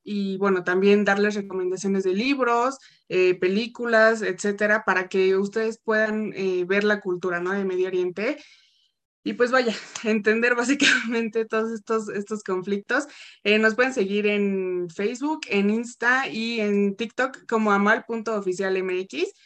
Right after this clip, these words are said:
Y ahí vamos a estar subiendo noticias, explicación de guerras, como la, ah, bueno, ahorita tenemos publicadas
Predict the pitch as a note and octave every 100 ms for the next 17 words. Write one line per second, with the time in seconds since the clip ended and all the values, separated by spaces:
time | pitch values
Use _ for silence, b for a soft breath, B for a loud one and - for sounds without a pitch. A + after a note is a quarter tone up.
0 | b b b - G#3 G#3+ A3 A3+ G#3+ F#3+
1 | G3 G#3 G3+ G3 F#3 F3 C4+ C#4+ C#4 A#3
2 | A3 G3+ F#3+ F3+ F#3+ G3+ F#3+ F#3 F#3 _
3 | _ G3 G#3 G#3+ G#3 G3 F3+ F3+ F3+ F3+
4 | - G3 G3+ G#3 F3+ G3 G#3+ B3 A#3 G3
5 | G3+ A3 G#3 F#3 F#3 G#3 A3 C4+